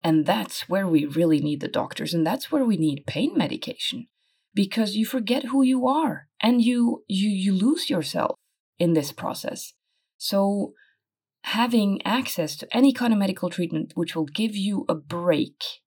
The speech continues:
from the pain, the symptoms flaring, so that you can remember <laughs> who you are and what you can do, and then maybe start to analyze these symptoms and start to analyze these flares. Like,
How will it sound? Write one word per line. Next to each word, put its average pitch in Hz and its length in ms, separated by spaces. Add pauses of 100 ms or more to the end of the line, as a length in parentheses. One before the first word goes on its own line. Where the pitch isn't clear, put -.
(140)
from 160 680 (220)
the 160 140
pain, 151 460
the 147 100
symptoms 143 560
flaring, 165 600 (420)
so 185 220
that 175 240
you 180 180
can 170 340
remember 165 680 (360)
<laughs> - 400
who 269 120
you 226 220
are 156 240
and 160 160
what 226 220
you 220 80
can 196 160
do, 156 200
and 156 120
then 185 260
maybe 196 340
start 196 360
to 208 100 (100)
analyze 208 800 (580)
these 170 540
symptoms 143 540
and 143 100
start 190 240
to 233 180
analyze 220 540
these 156 240
flares. - 560
Like, 73 260